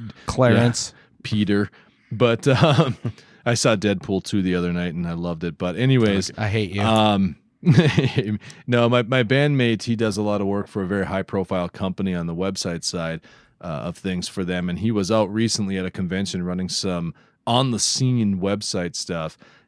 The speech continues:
Speaker 2: and, uh, <laughs> had to help out one of the clients there at this convention, this big, uh, I don't, I don't even wanna call it convention. It's like a big, you know, you think on the level of, like, E three or, you know, things like that, this big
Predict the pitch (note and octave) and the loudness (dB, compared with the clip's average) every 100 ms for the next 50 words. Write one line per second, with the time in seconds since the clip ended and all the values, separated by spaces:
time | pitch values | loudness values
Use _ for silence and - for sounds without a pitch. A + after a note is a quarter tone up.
0 | - F#2+ F2+ E2+ F2 F#2 E2+ E2+ E2+ - | -8 -4 -4 -4 -4 -4 -4 -4 -2 -2
1 | A#2+ - _ - G2 A#2+ A2+ G#2 A2 - | -4 -6 _ -6 0 2 4 4 2 4
2 | A2 F#2 A2 G#2+ F#2+ - - E3 E3 G#2 | 2 4 2 2 0 -4 0 4 4 2
3 | F2+ F#2+ G2 G2 F#2 F#2+ - F2+ F#2+ A2 | -2 -4 -2 -2 -2 -6 -4 -4 -2 -2
4 | - G#2+ G2+ F#2+ - G2 F#2 F2 - - | -2 -2 0 -2 -4 -4 -4 -8 -14 -20
5 | _ _ - D2+ C#2+ C2+ C#2 C2+ C2+ C#3+ | _ _ -10 -8 -6 -8 -8 -10 -4 2
6 | D#3 B2 E3+ C#3 G#2 A#2 G2 - F#2+ G2+ | 4 6 6 4 2 -2 -2 -4 -4 -2
7 | G#2+ - F2 - F#2+ F2+ E2 D2+ G2+ F#2+ | -2 -4 -6 -4 -6 -6 -8 -4 -4 -4
8 | E2 D2 _ _ _ - G2 F2+ F#2 F#2 | -6 -16 _ _ _ -10 -8 -6 -6 0
9 | B2 G#2+ G2+ G2 G2 G2 G2 F#2+ F#2 F2+ | 2 2 0 0 0 0 0 -2 -4 -6
10 | D#2+ F#2+ - F2+ F2 F2 E2 B2 G2+ F2 | -6 -6 -6 -8 -6 -6 -2 0 0 0
11 | A#2+ A2 G#2 F2+ F#2 F2 F2 D2+ E2+ D#2+ | 0 0 -2 -4 -4 -6 -6 -10 -12 -16
12 | _ - G2 F#2 E2+ D#2 | _ -4 -2 -2 -6 -12